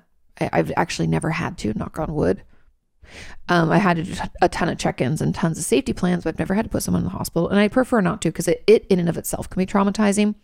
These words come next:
But it's more about us gathering information. They're gonna ask you a lot about, like, do you have a plan? Do you have the means?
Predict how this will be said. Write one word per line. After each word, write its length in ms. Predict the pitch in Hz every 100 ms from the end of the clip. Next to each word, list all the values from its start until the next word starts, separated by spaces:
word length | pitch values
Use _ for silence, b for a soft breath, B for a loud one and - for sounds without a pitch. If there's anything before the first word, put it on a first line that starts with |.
| B B B
But 100 | 247
it's 100 | 262
more 140 | 311 339
about 260 | 269 233
us 180 | 202 196
gathering 420 | 185 185 196 190
information. 560 | 175 170 214 196 190 190
They're 80 | 180
gonna 160 | 170 -
ask 280 | 180 - 180
you 100 | 196
a 40 |
lot 360 | 196 190 185 -
about, 480 | 175 180 180 - - B B
like, 220 | 185 175
do 100 | 170
you 140 | 180 196
have 140 | 190
a 40 |
plan? 420 | 190 196 180 180 - -
Do 220 | 180 180
you 100 | 180
have 80 | 180
the 80 | 185
means? 460 | 185 180 180 175